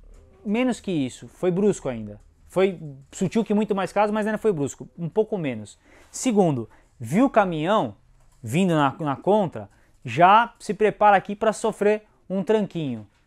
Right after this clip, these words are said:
né? E terceiro, é o seguinte, essa luva aqui nessa moto, numa pilotagem que você quer fazer, camisetas ok, nada,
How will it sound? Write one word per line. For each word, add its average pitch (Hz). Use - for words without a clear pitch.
né? 190
E 214
terceiro, 226
é 175
o 185
seguinte, 160
essa 208
luva 175
aqui 143
nessa 156
moto, 139
numa 135
pilotagem 143
que -
você 147
quer 135
fazer, 120
camisetas 131
ok, 131
nada, 131